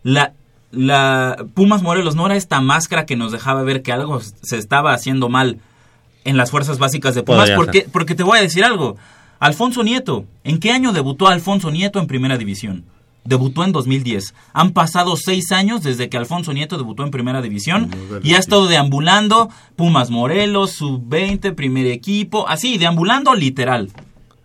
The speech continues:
Speaker 1: Y ha tenido oportunidades.
Speaker 3: Ah,
Speaker 1: ¿Y
Speaker 3: claro.
Speaker 1: qué ha hecho Alfon-? Ha tenido oportunidades
Speaker 3: Pero
Speaker 1: en Copa,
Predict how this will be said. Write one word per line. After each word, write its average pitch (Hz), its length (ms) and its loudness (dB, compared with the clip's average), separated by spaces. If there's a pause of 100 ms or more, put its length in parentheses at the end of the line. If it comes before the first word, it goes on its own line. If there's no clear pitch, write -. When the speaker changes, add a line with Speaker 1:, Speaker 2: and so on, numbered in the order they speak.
(380)
Speaker 1:
Y 185 160 6
ha 226 100 4
tenido 269 260 2
oportunidades. 131 840 -2
Speaker 3:
Ah, 117 120 2
Speaker 1:
¿Y 135 60 2
Speaker 3:
claro. 110 140 4
Speaker 1:
qué - 60 8
ha 165 100 4
hecho 196 220 -2
Alfon-? 165 300 -4 (220)
Ha 165 140 2
tenido 190 240 4
oportunidades 147 580 2
Speaker 3:
Pero 131 120 2
Speaker 1:
en 123 60 -2
Copa, 202 460 4